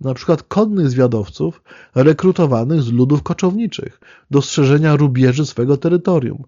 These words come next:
przejmując ich języka właśnie ten terminus technicus, tłumacz, tłumacz. Z całą pewnością Słowianie mieli okazję przekonać się wcześniej o pożytkach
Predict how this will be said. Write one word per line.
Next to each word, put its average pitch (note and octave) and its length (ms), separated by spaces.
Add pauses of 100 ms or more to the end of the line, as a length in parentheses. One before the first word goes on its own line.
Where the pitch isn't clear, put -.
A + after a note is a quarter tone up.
(400)
przejmując D#3+ 760
ich F#3 200
języka C3+ 500
właśnie A2 360
ten D3 140
terminus B2 500
technicus, B2 640 (280)
tłumacz, A#2 600
tłumacz. - 600 (600)
Z - 160
całą G#3 260
pewnością C3 640
Słowianie C3 640
mieli D3 320
okazję C3 600 (320)
przekonać E3 600
się B2 180
wcześniej C3 560 (280)
o D#3+ 100
pożytkach - 720